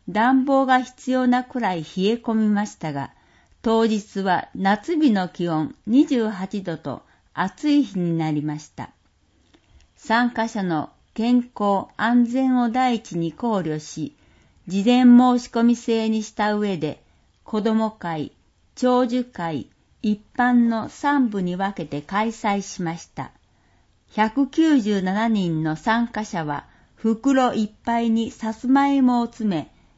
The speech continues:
笑顔いっぱいの授業となりました。写真、二枚あります。畑で芋を掘り出している大人二人の写真と、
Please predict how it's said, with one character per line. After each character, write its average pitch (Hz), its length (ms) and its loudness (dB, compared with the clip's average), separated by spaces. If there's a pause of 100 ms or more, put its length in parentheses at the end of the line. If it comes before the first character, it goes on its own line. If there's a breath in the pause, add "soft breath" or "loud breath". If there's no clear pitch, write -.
(160)
笑 240 140 0
顔 190 340 2
い 175 120 -4
っ - 40 -10 (200)
ぱ 254 160 2
い 269 60 2
の 262 180 2
授 247 180 -2
業 220 240 -2
と 233 140 -6
な 208 140 0
り 156 140 -4
ま 156 160 -4
し - 120 -20
た。 - 200 -16 (1200)
写 214 200 0
真、 247 600 2 (360)
二 294 180 8
枚 254 340 2
あ 180 120 -2
り 165 160 -4
ま 156 180 -6
す。 - 240 -16 (960)
畑 240 540 -2
で 180 300 -4
芋 269 320 6
を - 20 4
掘 226 160 0
り 226 160 0
出 262 200 -2
し - 60 -18
て - 140 -10
い 185 180 -2
る 160 280 -6 (360)
大 220 100 -2
人 254 340 2
二 285 300 -2
人 254 120 2
の 214 100 0
写 185 220 -6
真 185 300 -6
と、 - 340 -10